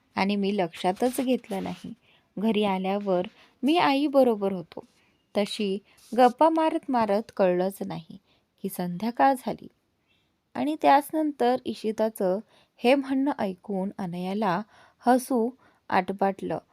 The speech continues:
त्यावेळेस आदर्श इशिताकडे बघत विचारतो, "इशिता दीदी, तुझी तब्येत खरंच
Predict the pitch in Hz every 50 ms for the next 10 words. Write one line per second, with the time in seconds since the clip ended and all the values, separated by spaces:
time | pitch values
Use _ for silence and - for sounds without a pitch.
0 | _ _ _ _ _ - 220 196 190 185 190 175 175 185 202 - - - 185 175
1 | 170 185 185 202 - - 196 175 190 220 - - 208 - - 185 185 185 180 175
2 | - 185 185 208 220 202 202 180 - 185 180 185 - 190 185 180 - - 180 202
3 | 202 - - 214 - - _ _ _ _ _ _ _ _ - 196 185 - - 196
4 | 190 196 196 185 180 180 180 180 202 220 269 330 - _ _ _ _ _ _ -
5 | - 254 240 294 269 - 311 302 269 254 262 226 214 226 226 - - - 277 254
6 | 269 294 -